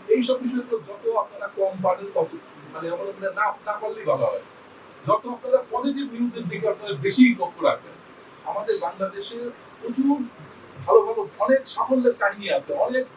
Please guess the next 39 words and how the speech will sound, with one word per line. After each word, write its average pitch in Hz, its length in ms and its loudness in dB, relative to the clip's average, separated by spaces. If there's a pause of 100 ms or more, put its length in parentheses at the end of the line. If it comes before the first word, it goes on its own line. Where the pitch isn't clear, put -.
(160)
সফল 254 460 2
আমাদের 240 260 -2
নিউজ 220 220 -4
আছে, - 300 2 (300)
আপনারা - 240 -2
সেই - 220 4
সব 285 140 0 (120)
নিউজ 175 240 -8
নিয়ে - 140 4
আসেন। - 220 -4 (680)
আমরা 269 180 6
মানুষকে 254 420 0
অত 254 160 0 (120)
খালি 269 160 -2 (300)
নেগেটিভ, 262 420 2
নেগেটিভ, 254 380 -4
নেগেটিভ 247 420 -8
দিয়ে 453 140 2
মানুষকে - 340 -2
অত 480 80 0 (360)
ই 240 60 -2
করতে - 220 -10
চাই - 200 0
না। - 160 -4 (340)
আমরাও 262 340 6
যে, - 180 -6 (260)
আমরাও 262 220 4
পারি, 269 500 2
আমরাও 269 260 4
তো - 80 -12
পারি, 269 320 2
অনেক 254 320 -2
কিছু 285 180 4
করতে 403 220 2
পারি 294 240 4
আমরা। - 220 -6 (560)
আপনারা 262 300 0
সেই 269 200 2
সব 294 160 0